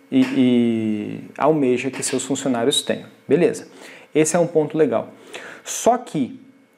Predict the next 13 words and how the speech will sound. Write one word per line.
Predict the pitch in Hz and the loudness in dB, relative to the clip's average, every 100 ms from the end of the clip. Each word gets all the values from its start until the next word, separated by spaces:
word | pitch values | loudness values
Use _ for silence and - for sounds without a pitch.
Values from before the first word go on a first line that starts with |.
| _ _ | _ _
o | 151 | -4
próximo | 190 220 226 185 147 | 2 2 2 -8 -6
ponto | 151 139 | -6 -6
que | - | -8
a | |
gente | 127 127 | -12 -10
vai | 131 | -10
ter | 127 | -10
que | 127 | -8
analisar | 120 117 110 127 131 - - | -8 -8 -2 0 0 -2 -8
é | 135 | -4
o | |
seguinte. | 135 - 160 120 107 - - | -4 -4 -2 -2 -4 -8 -12